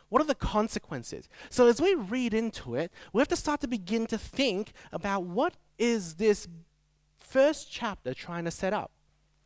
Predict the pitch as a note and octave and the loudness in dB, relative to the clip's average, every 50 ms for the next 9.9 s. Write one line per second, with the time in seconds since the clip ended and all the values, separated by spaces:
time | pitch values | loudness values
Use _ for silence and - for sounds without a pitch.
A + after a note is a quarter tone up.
0 | _ _ - - - G#3+ - - - B3 D#4+ F4 E4+ D4 A3 G#3 G3+ - - G#3+ | _ _ -6 -2 -2 -2 0 -2 -2 0 0 0 2 2 4 2 2 2 -2 -4
1 | G3+ G3+ G3+ - G#3+ F#3 E3+ E3+ - F#3 - - - - A#3+ A#3 A#3 - - - | -2 -2 -2 0 0 0 0 0 -2 -4 -8 -8 -8 -6 -6 -6 -6 -6 -8 -10
2 | F#3 - - - - A3+ A3 G3 - - - - A#2 D#2+ A2 B2 C#3+ - - - | -8 -8 -8 -8 -6 -6 -6 -8 -8 -10 -10 -10 -10 -10 -10 -14 -16 -18 -20 -16
3 | - - C#3+ - - D3+ - - - - G#3 - - - - - E3+ D#3+ D3+ C3 | -10 -8 -8 -8 -8 -10 -14 -12 -8 -6 -6 -6 -6 -6 -4 -4 -4 -4 -4 -4
4 | B2+ C3+ C3+ - - - - - _ _ _ _ _ _ _ _ _ _ _ _ | -4 -4 -6 -6 -8 -12 -16 -18 _ _ _ _ _ _ _ _ _ _ _ _
5 | _ _ - C#3+ D3+ - F3 G#3 G#3+ F#3+ - - F#3 D#3 C#3+ C3+ D3 - - F#3 | _ _ -6 -4 -4 -2 -2 -2 -2 -2 -4 -4 -4 -2 -2 -4 -4 -4 -4 -4
6 | F#3+ G3+ G#3 F#3 - - F#3 F3 E3+ F3 F3 F3 E3+ - - - _ _ - C#3+ | -4 -4 -6 -8 -8 -8 -8 -8 -8 -8 -8 -10 -12 -14 -18 -20 _ _ -10 -10
7 | C3 - - C#3+ C#3 C#3 C#3 C#3 C#3 C#3 C#3 C3+ G#2 - - C3+ B2+ B2+ C#3 E3+ | -8 -6 -4 -4 -2 -2 -4 -6 -6 -8 -10 -12 -10 -6 -2 -2 -2 -2 -2 -4
8 | F3 G3 - F#3+ D3+ C#3+ B2+ B2 C#3 C#3 C3+ C3+ C3 B2 - D3 B2+ A#2+ D#3+ A3+ | -2 -2 -4 -4 -4 -4 -4 -4 -2 -2 -2 -2 -4 -6 -6 -4 -4 -2 0 0
9 | B3+ G#3+ F#3+ F3 E3 - D#3+ D3 C#3+ - C#3+ D3+ E3 F#3 G3 G#3 A3 | 2 2 2 2 2 0 -2 -2 -2 -2 -4 -2 -2 -2 -2 -4 -6